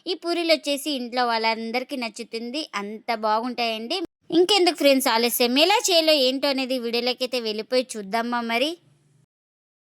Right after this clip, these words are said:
ఇంకా నేను ఇక్కడ ముందుగా వచ్చేసి ఒక చిన్న సొరకాయ అయితే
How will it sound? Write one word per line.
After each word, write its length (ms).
ఇంకా 240
నేను 180
ఇక్కడ 160
ముందుగా 320
వచ్చేసి 400
ఒక 80
చిన్న 300
సొరకాయ 400
అయితే 160